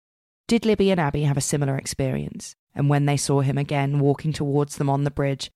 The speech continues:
knowing that they had no way to get past him and no way off the bridge, they began to worry, and that's when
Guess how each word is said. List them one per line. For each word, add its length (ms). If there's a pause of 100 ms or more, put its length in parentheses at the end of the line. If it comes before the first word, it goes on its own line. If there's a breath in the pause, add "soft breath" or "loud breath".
(160)
knowing 500
that 160
they 80
had 200
no 240
way 200
to 140
get 200
past 440
him 220 (300)
and 220
no 240
way 260
off 260
the 100
bridge, 600 (400)
they 80
began 320
to 120
worry, 500 (280)
and 160
that's 320
when 320